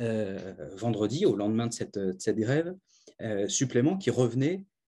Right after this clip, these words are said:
euh, sur cette grève historique du, du, du treize janvier. Nous en publions quelques,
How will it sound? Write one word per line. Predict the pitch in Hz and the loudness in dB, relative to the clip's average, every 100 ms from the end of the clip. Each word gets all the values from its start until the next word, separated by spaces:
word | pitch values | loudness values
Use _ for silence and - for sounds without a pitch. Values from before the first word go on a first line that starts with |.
| - | -10
euh, | 117 107 101 101 101 - - | -4 -2 -2 -4 -4 -8 -8
sur | - 170 | -4 -2
cette | - 107 | 2 0
grève | 107 151 143 | 4 2 2
historique | - 120 131 - - | 0 0 0 -4 -8
du, | 107 101 95 | -8 -6 -6
du, | 98 95 92 92 | -4 -2 -2 -6
du | 98 | -12
treize | - 131 113 | 0 2 2
janvier. | 123 113 104 | 0 2 0
Nous | 107 123 | 2 2
en | |
publions | 120 143 131 143 143 | 2 0 2 2 2
quelques, | 120 107 - 113 107 | 0 -2 0 0 0